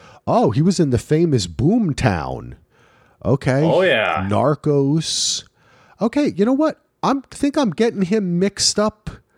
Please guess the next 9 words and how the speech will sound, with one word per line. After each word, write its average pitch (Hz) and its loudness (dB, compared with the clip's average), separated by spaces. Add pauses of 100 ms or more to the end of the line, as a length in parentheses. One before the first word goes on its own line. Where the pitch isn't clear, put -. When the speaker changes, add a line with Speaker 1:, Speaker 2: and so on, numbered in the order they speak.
(400)
Speaker 1:
with 139 -2
the 147 2
dude 175 0 (100)
in 139 0 (160)
Top - -2
Gun. 82 -2 (1700)
Speaker 2:
Oh, 135 2
with, 113 0
um, 98 -2